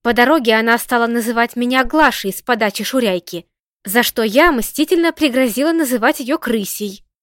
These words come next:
Неожиданно она согласилась, но тут насупился Шуряйка. А я вот не хочу, чтобы меня называли Шуряйкой. Я Александр. Прилипла ко мне эта дурацкая кличка. "И ничего не дурацкое",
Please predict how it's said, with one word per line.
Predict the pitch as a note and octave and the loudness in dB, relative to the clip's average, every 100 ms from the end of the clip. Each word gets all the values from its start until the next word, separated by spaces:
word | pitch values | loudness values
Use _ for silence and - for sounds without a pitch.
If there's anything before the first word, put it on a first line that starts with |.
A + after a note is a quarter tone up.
| _ - - | _ -16 -4
Неожиданно | A#3 B3 A#3+ C4 C4+ B3+ A#3+ A#3 | 0 4 2 2 -2 -2 2 2
она | A#3 | 2
согласилась, | A3+ B3 C#4 - A#3+ F#3+ F#3 - _ _ | -2 -2 0 -2 -2 -4 -6 -12 _ _
но | A#3 A#3+ | -2 0
тут | A#3 B3+ | 0 0
насупился | D4+ D#4+ D4 C#4+ D4+ D#4+ | 0 0 -2 -2 -2 -4
Шуряйка. | C#4+ E4 A3 F#3 - F#3+ F#3+ _ _ _ _ _ | -2 0 0 -2 -4 -10 -10 _ _ _ _ _
А | - | 2
я | A#3+ F4 | 4 4
вот | A3+ F#3+ | 4 0
не | B3+ | -2
хочу, | C4+ E4+ - C4 | 0 0 0 -4
чтобы | - A#3+ C4 | -2 -2 0
меня | C4 B3 | 2 2
называли | A#3+ A#3 B3 A3+ A#3 | 0 0 0 2 0
Шуряйкой. | A3+ B3+ A#3+ G#3+ G#3 G#3+ G3+ _ _ _ _ | 0 2 2 2 0 -4 -6 _ _ _ _
Я | G3+ C4+ C4+ | 0 2 4
Александр. | C4 D#4+ - D#4 G#3+ G3+ G3 _ _ _ _ - | 4 2 0 0 0 -4 -8 _ _ _ _ 0
Прилипла | C4+ A#3+ F4 C#4 | 2 4 2 2
ко | A#3 A#3+ | -2 -2
мне | A#3 A3+ | 0 0
эта | A3 | -2
дурацкая | G#3+ A3+ G#3 - A3+ | -2 -2 -2 -2 -4
кличка. | - G3+ - - F#3 _ _ _ _ _ _ | -4 -6 -6 -8 -10 _ _ _ _ _ _
"И | B3+ | -2
ничего | C4 B3 - A3+ D4 | 0 0 -2 2 2
не | F4+ | 4
дурацкое", | D#4+ E4+ D4 D4 - C4 B3 B3 | 2 2 2 0 -2 0 0 -2